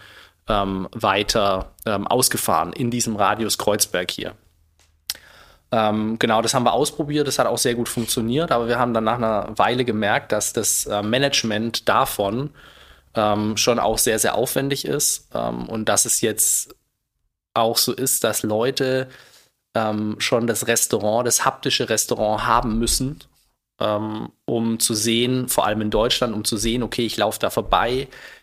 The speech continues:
ich lerne die Marke kennen, ich esse da und dann bestelle ich zu Hause. Also dieses, äh, Bild ist in Deutschland immer noch krass verankert,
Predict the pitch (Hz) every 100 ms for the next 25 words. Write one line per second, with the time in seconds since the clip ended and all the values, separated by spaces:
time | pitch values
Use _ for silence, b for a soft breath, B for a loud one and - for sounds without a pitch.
0 | - 110 - 113 107 113 110 104 110 143
1 | 131 - 123 117 - - 135 - - 101
2 | 104 110 107 113 - 113 113 - - 87
3 | 90 90 98 95 113 - 127 127 131 -
4 | - - - 107 104 123 135 131 - 113
5 | 120 123 123 120 113 - - 117 - -
6 | 113 127 151